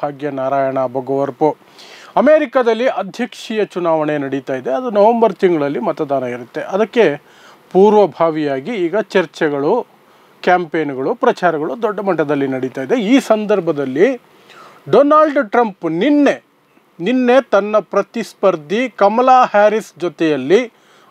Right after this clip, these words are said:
ಅಲ್ಲಿ, ಆ, ಅಧ್ಯಕ್ಷೀಯ ಚುನಾವಣೆ ಅಂದ್ರೆ ಇಬ್ಬರು ಅಭ್ಯರ್ಥಿಗಳು ಮುಖಾಮುಖಿ ನಿಂತ್ಕೊಂಡು ಚರ್ಚೆ ಮಾಡ್ತಾರೆ. ಅದು ಲೈವ್ ಅಲ್ಲಿ ಟೆಲಿಕಾಸ್ಟ್ ಆಗುತ್ತೆ. ಜನರಿಗೆ ಅದರಿಂದ ಯಾರನ್ನ ಆಯ್ಕೆ ಮಾಡಬಹುದು ಅನ್ನೋದ್ರ ಬಗ್ಗೆ ಒಂದು ಸ್ಪಷ್ಟತೆ ಸಿಗುತ್ತೆ ಅನ್ನೋದು ಅಲ್ಲಿನ ನಂಬಿಕೆ.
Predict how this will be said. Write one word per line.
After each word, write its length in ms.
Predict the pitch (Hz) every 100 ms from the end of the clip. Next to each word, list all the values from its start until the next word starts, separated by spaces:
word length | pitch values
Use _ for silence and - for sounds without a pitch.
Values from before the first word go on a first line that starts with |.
| -
ಅಲ್ಲಿ, 540 | 285 294 247 160 - _ _ _ _ 156
ಆ, 180 | 151 170
ಅಧ್ಯಕ್ಷೀಯ 540 | - 190 - - 180
ಚುನಾವಣೆ 480 | 156 170 165 160 156
ಅಂದ್ರೆ 480 | 147 151 277 175 185
ಇಬ್ಬರು 300 | 190 247 226
ಅಭ್ಯರ್ಥಿಗಳು 680 | 165 208 196 190 185 262
ಮುಖಾಮುಖಿ 680 | 208 190 - 262 240 214 208
ನಿಂತ್ಕೊಂಡು 520 | 180 180 - 180 180
ಚರ್ಚೆ 340 | 233 175 - 185
ಮಾಡ್ತಾರೆ. 380 | 175 156 214 247
ಅದು 140 | 175
ಲೈವ್ 480 | 143 180 277 247 170
ಅಲ್ಲಿ 280 | 165 147 - - - -
ಟೆಲಿಕಾಸ್ಟ್ 480 | 175 180 170 160 160
ಆಗುತ್ತೆ. 360 | 135 135 233
ಜನರಿಗೆ 580 | 175 143 170 180 160 156
ಅದರಿಂದ 500 | - 165 151 151 147 214
ಯಾರನ್ನ 420 | 175 170 220 214 185
ಆಯ್ಕೆ 360 | 175 190 196
ಮಾಡಬಹುದು 600 | 175 160 151 151 147 143
ಅನ್ನೋದ್ರ 360 | - 160 135 135
ಬಗ್ಗೆ 260 | 131 190
ಒಂದು 160 | 247 226
ಸ್ಪಷ್ಟತೆ 540 | - 208 - 196 190
ಸಿಗುತ್ತೆ 380 | 165 175 151 151
ಅನ್ನೋದು 300 | 139 127 117
ಅಲ್ಲಿನ 280 | 170 151 143
ನಂಬಿಕೆ. 460 | 135 131 135 131